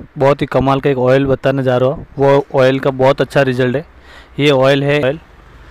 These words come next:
जो कि आयुर्वेदिक आता है, Insine hair oil।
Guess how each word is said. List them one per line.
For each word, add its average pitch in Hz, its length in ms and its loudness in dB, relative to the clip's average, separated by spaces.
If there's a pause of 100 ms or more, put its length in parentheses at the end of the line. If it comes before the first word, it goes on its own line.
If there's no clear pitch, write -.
(480)
जो 139 100 -2
कि 143 160 -6
आयुर्वेदिक 135 520 0
आता 127 200 -2
है, 135 160 -4 (2250)
Insine 160 640 -2
hair 143 400 -2
oil। 127 300 -4